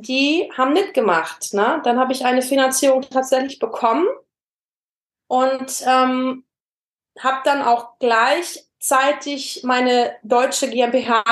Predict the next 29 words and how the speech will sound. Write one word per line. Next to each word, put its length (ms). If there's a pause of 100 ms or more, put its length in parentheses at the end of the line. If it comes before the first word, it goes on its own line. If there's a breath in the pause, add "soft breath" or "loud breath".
gegründet, 600
damit 320
es 140
dann 100
auch 160
gleich 320
in 80
der 100
richtigen 380
Struktur 760
ist. 320
Aber 120
die 160
wollte 240
ich 60
nicht 140
sofort 420
gründen, 640
weil 200 (200)
ohne 320
Wohnung 240
brauche 280
ich 100
auch 80
keine 280
G 120
M 160
B 160
H. 300